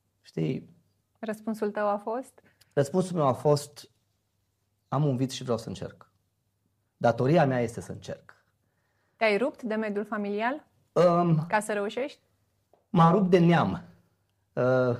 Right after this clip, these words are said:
Speaker 1: în continuare sunt alături de părinții mei, pe care îi iubesc foarte tare și pe care îi admir și apreciez foarte mult pentru, pentru viața pe care mi-au dat-o, pentru că, sincer vorbind, dacă ei nu-mi dădeau viața pe care mi-au dat-o, eu nu eram astăzi aici, aici împreună cu tine.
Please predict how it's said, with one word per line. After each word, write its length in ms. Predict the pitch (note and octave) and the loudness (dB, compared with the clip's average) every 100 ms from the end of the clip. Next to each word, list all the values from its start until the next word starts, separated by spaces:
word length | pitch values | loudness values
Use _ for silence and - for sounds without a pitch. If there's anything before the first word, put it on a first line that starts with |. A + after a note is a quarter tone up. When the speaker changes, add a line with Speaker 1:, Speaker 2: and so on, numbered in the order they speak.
| - | -2
Speaker 1:
în 120 | C#3+ | 0
continuare 480 | D#3 C#3 D3+ E3+ E3+ | 2 2 2 2 2
sunt 240 | E3+ C#3 | 0 0
alături 320 | C3+ C#3 D3 | 2 2 2
de 80 | C#3 | -2
părinții 380 | A#2+ B2 B2+ B2 | -2 -2 -4 -2
mei, 140 | A#2+ | -2
pe 120 | A#2+ A#2+ | -2 -2
care 160 | A2+ | -2
îi 60 | A2+ | -2
iubesc 380 | A2+ A#2 - _ | -4 -6 -8 _
foarte 480 | _ - B2+ A2+ | _ 0 0 0
tare 260 | G#2 G#2 A2 | -6 -8 -8
și 140 | - | -12
pe 100 | - | -12
care 200 | A2+ A#2 | -8 -4
îi 60 | A#2 | -2
admir 320 | A2 A#2+ A#2 | -4 -4 -8
și 120 | A#2 | -6
apreciez 440 | A2 - G#2+ A#2 A2+ | -8 -8 -12 -12 -8
foarte 300 | - B2 A2+ | -6 -4 -4
mult 280 | A2+ A#2 A2+ | -4 -6 -6
pentru, 380 | G#2+ G2+ A2 | -8 -8 -10
pentru 260 | G2+ A2 G#2+ | -8 -10 -6
viața 280 | A#2 A2+ A#2+ | -6 -4 -6
pe 100 | G#2+ | -6
care 140 | A2+ | -6
mi-au 140 | A2 G#2+ | -6 -6
dat-o, 240 | A2 A#2+ | -6 -8
pentru 300 | A2+ A2 A2 | -10 -10 -10
că, 120 | A2+ | -12
sincer 320 | G#2+ F3 F3 | -10 -12 -10
vorbind, 540 | D#3 C#3 C3+ C#3 C3 C3 - _ _ _ _ _ | -10 -10 -6 -6 -6 -10 -18 _ _ _ _ _
dacă 340 | C#3 C3 C3 | -2 -2 -2
ei 120 | C3 | -4
nu-mi 160 | E3+ E3+ | -2 -2
dădeau 260 | D#3+ C#3+ C3 | -2 -2 -2
viața 320 | B2+ B2 C3+ | -2 -4 -6
pe 100 | A#2 | -6
care 140 | C3 | -8
mi-au 140 | B2+ A2+ | -6 -4
dat-o, 240 | A#2 A#2+ | -6 -4
eu 60 | A2 | -6
nu 80 | |
eram 200 | G2+ F2+ | -8 -10
astăzi 260 | F2+ F#2 F2+ | -14 -14 -14
aici, 180 | E2+ - | -14 -16
aici 240 | _ F2+ E2+ | _ -12 -12
împreună 280 | - F2 F#2 | -16 -16 -16
cu 120 | - | -18
tine. 260 | - A2 | -20 -20